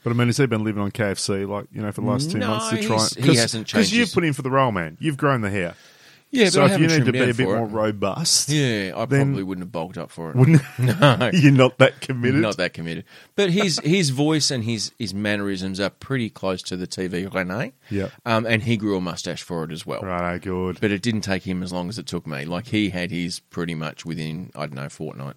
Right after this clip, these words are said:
Speaker 1: But the thing is, if he didn't have to try, he doesn't get any respect.
Speaker 2: No,
Speaker 1: No.
Speaker 2: no. Mind you, he hasn't dyed it either. And whether or not you
Speaker 1: Oh.
Speaker 2: remember the T V show, Rene was, uh, about the same colour as I am now.
Speaker 1: Yeah.
Speaker 2: Derek, on the other hand, is a bit more like you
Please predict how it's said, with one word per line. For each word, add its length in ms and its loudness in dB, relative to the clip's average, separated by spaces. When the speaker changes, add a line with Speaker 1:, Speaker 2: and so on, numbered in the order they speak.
Speaker 1:
But 80 0
the 60 0
thing 140 0
is, 140 -4
if 80 -2
he 60 -4
didn't 220 -4
have 100 -8
to 80 -16
try, 280 -2
he 160 -6
doesn't 220 -4
get 100 -8
any 100 -10
respect. 600 -14
Speaker 2:
No, 280 -4
Speaker 1:
No. 260 0
Speaker 2:
no. 40 -8
Mind 240 -4
you, 240 -6
he 100 -10
hasn't 240 -6
dyed 240 -6
it 100 -6
either. 280 -8
And 280 -2
whether 160 0
or 20 -2
not 140 -2
you 80 -4
Speaker 1:
Oh. 40 -2
Speaker 2:
remember 280 -2
the 40 -2
T 200 -2
V 100 -2
show, 280 -4
Rene 340 -4
was, 260 -6
uh, 280 -2
about 160 -6
the 60 -10
same 200 -6
colour 240 -2
as 100 -4
I 120 -2
am 140 -4
now. 320 -6
Speaker 1:
Yeah. 280 -4
Speaker 2:
Derek, 320 0
on 80 0
the 80 -2
other 160 -2
hand, 160 -4
is 80 -6
a 40 -8
bit 120 -2
more 160 -4
like 220 -8
you 140 -10